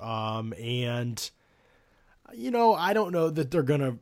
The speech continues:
run all Hughes stuff, but I would guess it's gonna be more of a Hugh Jackson type offense than a Todd Haley type offense. So how Haley meshes with that, we'll see.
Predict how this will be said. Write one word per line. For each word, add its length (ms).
run 400
all 320
Hughes 420
stuff, 400
but 120
I 120
would 160
guess 320
it's 100
gonna 220
be 160
more 300
of 100
a 60
Hugh 240
Jackson 460
type 220
offense 460
than 140
a 40
Todd 220
Haley 240
type 240
offense. 420
So 200
how 300
Haley 340
meshes 400
with 100
that, 220
we'll 100
see. 380